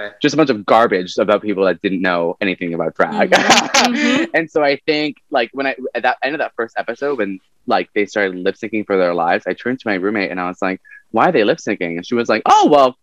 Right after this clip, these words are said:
Speaker 2: I think that's what drag queens do, like, for money."
Speaker 1: Mm.
Speaker 2: And
Speaker 1: Mm.
Speaker 2: I was like,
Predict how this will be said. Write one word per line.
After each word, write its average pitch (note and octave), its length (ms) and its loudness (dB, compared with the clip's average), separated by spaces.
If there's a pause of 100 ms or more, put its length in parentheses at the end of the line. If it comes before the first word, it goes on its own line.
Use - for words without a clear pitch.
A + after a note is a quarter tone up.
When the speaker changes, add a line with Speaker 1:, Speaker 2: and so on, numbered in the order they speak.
(400)
Speaker 2:
I D#3 140 4
think - 260 -6
that's D3+ 140 -2
what B2+ 100 -2
drag B2+ 220 0
queens A#2 200 -8
do, D#3 140 -4
like, A#2+ 220 -2
for G#2+ 100 -6
money." B2 320 0
Speaker 1:
Mm. A2 400 -16 (580)
Speaker 2:
And G#2 140 0
Speaker 1:
Mm. A2 80 -2
Speaker 2:
I G2+ 160 -2
was A#2 220 -6
like, F#2 280 -2